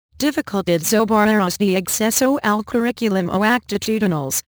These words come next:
puede solicitar una hora de atención en nuestro correo institucional en cudec edudec dot C L.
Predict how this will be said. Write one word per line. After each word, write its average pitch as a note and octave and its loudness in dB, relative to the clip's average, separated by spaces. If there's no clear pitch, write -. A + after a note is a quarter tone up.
puede A#3 2
solicitar A3 2
una F3 2
hora G#3+ 2
de A3+ 2
atención A3+ 0
en G3+ 4
nuestro G#3 0
correo F3 0
institucional G#3 0
en F#3 4
cudec G3+ 0
edudec G3 -2
dot F#3+ -2
C G#3 -2
L. D3 -4